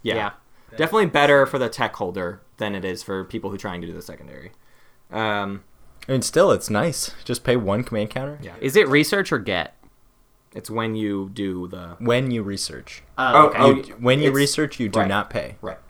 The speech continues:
Speaker 2: Okay.
Speaker 1: Um, yeah, I mean, that's another one that it's like, it's gonna go to the person who tech isn't helping them anymore anyways. You
Speaker 2: Yeah.
Speaker 1: know?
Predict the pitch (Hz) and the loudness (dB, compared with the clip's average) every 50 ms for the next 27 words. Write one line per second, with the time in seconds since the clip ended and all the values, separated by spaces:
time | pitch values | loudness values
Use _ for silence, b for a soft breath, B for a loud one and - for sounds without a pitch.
0 | - 131 135 127 - 85 - - - - _ _ _ b b b b b b b | -2 -2 -2 -2 -2 -12 -18 -20 -20 -20 _ _ _ b b b b b b b
1 | b 127 135 135 131 123 123 120 120 113 107 - - - - - - b b b | b 0 2 4 4 4 2 2 0 -2 -8 -12 -16 -20 -20 -20 -20 b b b
2 | b b b 190 208 202 190 190 185 175 165 156 156 - 175 151 139 135 135 127 | b b b 4 4 6 6 4 4 4 4 2 2 2 2 2 4 4 6 6
3 | 127 127 123 120 117 107 110 117 - - 113 110 104 98 - - - - - - | 4 4 4 2 0 0 -2 -4 -4 -2 -2 0 -2 -2 -6 -10 -10 -8 -4 -2
4 | 131 123 107 113 110 107 98 95 - 104 101 95 - 107 101 95 98 95 95 95 | -2 -2 0 0 -2 -2 -2 -4 -4 -6 -6 -6 -6 -8 -8 -6 -6 -6 -6 -6
5 | 92 92 92 - - 92 - - 95 92 98 95 - - - - - - - - | -8 -8 -10 -10 -10 -10 -8 -8 -8 -8 -8 -10 -12 -14 -18 -20 -20 -20 -20 -20
6 | - - - - - 87 - - 85 82 85 82 82 85 85 85 82 82 80 78 | -20 -20 -16 -12 -12 -10 -10 -10 -10 -10 -10 -12 -12 -12 -12 -12 -14 -14 -14 -14
7 | 78 80 78 82 82 80 82 82 - - - _ - _ - 120 127 123 123 120 | -14 -14 -14 -16 -16 -16 -16 -18 -18 -20 -20 _ -20 _ -10 -6 -2 0 0 2
8 | 117 113 110 | 0 0 -2